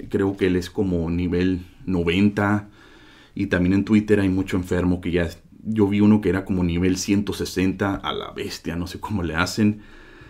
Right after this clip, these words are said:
Ya es, ya tienen todos los logros. De hecho, mi, mi, mi hermano, Majestad Locus, él tiene todos los logros, mil de mil, y nomás tengo como cuatrocientos diez. Entonces sí lo recomiendo si tienes el tiempo y la dedicación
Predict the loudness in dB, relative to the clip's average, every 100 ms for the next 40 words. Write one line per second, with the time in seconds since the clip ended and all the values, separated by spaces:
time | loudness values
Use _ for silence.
0 | -14 -4 0 0 -2 -4 0 0 2 0
1 | 2 0 2 2 4 4 2 2 2 2
2 | 2 0 0 0 0 0 2 4 2 0
3 | -6 -6 -4 0 0 -2 -6 -4 0 -2
4 | 2 4 4 4 2 2 0 0 2 2
5 | 2 2 0 -2 -10 -20 -10 -4 -2 -2
6 | -4 -2 -4 -4 -8 -8 -8 -6 -8 -4
7 | -4 -4 -12 -20 -20 -20 -6 -2 2 2
8 | 2 2 4 4 2 2 2 2 2 -2
9 | 0 0 -2 -10 -10 -8 -8 -8 -8 -8
10 | -10 _ _ _ -4 -2 0 0 -2 -6
11 | -8 -6 -4 -4 -8